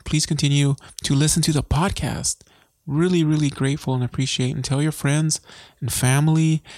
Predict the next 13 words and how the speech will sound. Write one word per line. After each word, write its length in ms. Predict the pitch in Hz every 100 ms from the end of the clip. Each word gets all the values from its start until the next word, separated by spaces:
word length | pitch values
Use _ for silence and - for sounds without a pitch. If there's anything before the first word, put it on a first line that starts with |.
| - - _ _ _ 131
And 340 | 123 120 120
don't 140 | 131
forget, 340 | - 139 139 143 _ _ _ _ _ - _ _ _
I 60 |
don't 80 | 120
wanna 160 | 117 110
say 220 | - 127
it, 80 | 135
but 180 | 117 -
don't 160 | 113
forget 320 | - 127 127
to 160 | - 147
vote. 680 | 135 - 127 147 - -